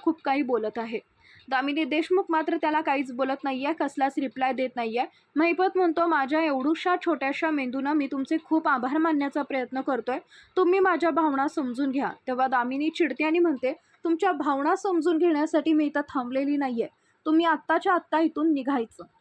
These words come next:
मराठीत सांगितलेलं तुम्हाला समजत असेल तर खूप बरं होईल," असं म्हणून ती चिडलेली आहे. महिपत म्हणते, "अहो तुम्ही चिडू नका, तुम्ही, मी दारू पिऊन आले म्हणून तुम्हाला असं वाटतंय का? मी काही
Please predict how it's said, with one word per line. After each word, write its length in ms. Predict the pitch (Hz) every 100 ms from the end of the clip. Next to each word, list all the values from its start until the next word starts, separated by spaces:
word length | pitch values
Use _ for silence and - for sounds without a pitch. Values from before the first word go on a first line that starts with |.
| _
मराठीत 440 | 233 247 254 285 320
सांगितलेलं 480 | 277 302 320 330 339
तुम्हाला 360 | 302 277 294 320
समजत 400 | 330 269 269 277
असेल 280 | 277 294 339
तर 80 | 359 -
खूप 160 | 311 220
बरं 240 | 254 294
होईल," 260 | 320 269 233 - _ -
असं 320 | 294 320 392
म्हणून 240 | 320 269
ती 140 | 302 330
चिडलेली 500 | - 277 247 254 247
आहे. 280 | 214 220 170 - - _
महिपत 400 | 285 359 370 392
म्हणते, 260 | 381 359 370
"अहो 280 | 339 285 349
तुम्ही 280 | 339 330 330
चिडू 260 | 330 294
नका, 360 | 302 269 269 302 302 _
तुम्ही, 340 | 294 277 294 214
मी 180 | 262
दारू 280 | 285 254 277
पिऊन 260 | 330 339 359
आले 220 | 294 285
म्हणून 240 | 330 302
तुम्हाला 340 | 302 277 277 277
असं 200 | 294 302
वाटतंय 360 | 269 226 262
का? 180 | 262 233 254 _ _ -
मी 100 | 330
काही 460 | 339 285 294 349